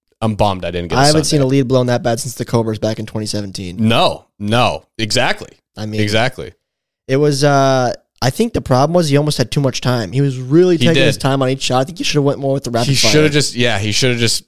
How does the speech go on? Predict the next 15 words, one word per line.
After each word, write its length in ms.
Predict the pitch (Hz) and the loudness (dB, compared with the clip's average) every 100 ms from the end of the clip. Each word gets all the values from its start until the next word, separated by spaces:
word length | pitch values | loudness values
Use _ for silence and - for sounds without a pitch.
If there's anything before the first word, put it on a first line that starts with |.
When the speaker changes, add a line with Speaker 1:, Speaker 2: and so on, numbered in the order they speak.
| - | -8
Speaker 1:
got 280 | 127 120 110 | -2 0 0
lucky, 320 | 113 107 - | -2 -2 -8
you 220 | 82 92 | -12 -6
know, 160 | 113 117 | -2 0
Speaker 2:
Yeah. 60 | |
Speaker 1:
just, 300 | 101 98 - - | 0 -4 -6 -4
just 180 | 110 | -4
rapid 380 | 101 110 107 113 | 0 0 0 -4
fire 320 | 107 107 101 | -4 -2 0
got 220 | 95 95 73 | -2 -2 -2
lucky. 140 | 92 | 0
Speaker 2:
I 40 | |
will 140 | 151 208 | 2 2
say, 280 | - 165 165 | 0 -2 0
though, 420 | 165 160 160 | 2 2 0